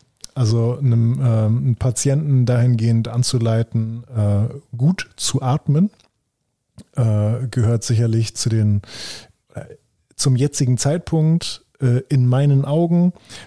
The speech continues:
zu den besten Hausaufgaben, die man einem Patienten mitgeben kann, weil es eben für, für, für in, in, für ganz viele Aspekte gleichzeitig so super wichtig ist.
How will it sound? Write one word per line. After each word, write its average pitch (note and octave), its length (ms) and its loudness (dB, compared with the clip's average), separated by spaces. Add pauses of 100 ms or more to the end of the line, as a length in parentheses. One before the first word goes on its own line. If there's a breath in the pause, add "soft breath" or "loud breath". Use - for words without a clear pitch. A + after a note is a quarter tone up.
zu - 140 -2
den B2 160 2
besten B2+ 340 0
Hausaufgaben, A#2 720 0
die A2+ 80 2
man A2+ 160 2
einem A2+ 200 0
Patienten A#2+ 460 -2
mitgeben A#2+ 460 0
kann, A2+ 320 0 (760 soft breath)
weil C#3 520 0 (320)
es B2 180 -2
eben B2+ 460 0
für, A2+ 420 -2
für, A2+ 340 -2
für - 220 -18
in, B2+ 220 0
in, C3+ 160 0 (180)
für - 180 -4
ganz D3 360 0
viele E3+ 440 -2
Aspekte - 480 -4
gleichzeitig A2+ 680 0
so A2 140 0
super G#2 400 0
wichtig G2 360 -4
ist. G2+ 200 -8